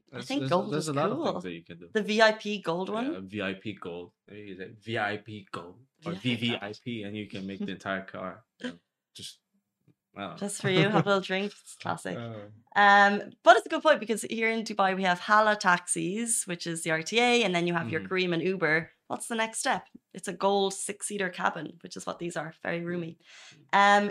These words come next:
Speaker 1: moving on, there was a twenty-four hour race in Dubai and it grabbed heaps of attention. So we mentioned this in Lovin Dubai on Wednesday. We announced it was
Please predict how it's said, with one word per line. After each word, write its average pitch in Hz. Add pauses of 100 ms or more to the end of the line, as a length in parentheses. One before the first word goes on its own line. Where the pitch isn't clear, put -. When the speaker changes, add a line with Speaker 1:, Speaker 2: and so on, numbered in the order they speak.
(140)
Speaker 1:
moving 269
on, 226
there 214
was 214
a 214
twenty-four 269
hour 214 (180)
race 208
in 214
Dubai 180
and 180
it 175
grabbed 170 (260)
heaps 214
of 175
attention. 170
So -
we 196
mentioned 226
this 254
in 233
Lovin 202
Dubai 180
on 170
Wednesday. 170
We 160
announced 165
it 196
was 202